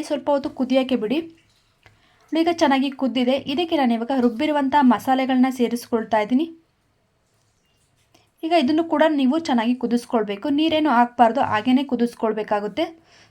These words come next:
ಸ್ವಲ್ಪ ಹೊತ್ತು ಚೆನ್ನಾಗಿ ಕುದಿಸ್ಕೊಳ್ಳಿ. ಇಲ್ಲಿ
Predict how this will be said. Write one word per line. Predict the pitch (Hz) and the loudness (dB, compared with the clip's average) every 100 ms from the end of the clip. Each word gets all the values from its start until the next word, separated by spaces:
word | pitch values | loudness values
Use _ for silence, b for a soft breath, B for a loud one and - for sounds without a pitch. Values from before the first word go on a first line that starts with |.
| _ | _
ಸ್ವಲ್ಪ | 320 262 311 | -2 4 4
ಹೊತ್ತು | 311 330 | 4 2
ಚೆನ್ನಾಗಿ | 262 247 262 262 | 2 2 2 0
ಕುದಿಸ್ಕೊಳ್ಳಿ. | 240 262 - 226 254 349 - _ _ _ _ _ _ _ _ _ _ _ _ _ _ _ _ _ _ _ _ _ _ | -2 -2 0 0 0 -4 -10 _ _ _ _ _ _ _ _ _ _ _ _ _ _ _ _ _ _ _ _ _ _
ಇಲ್ಲಿ | 277 | -4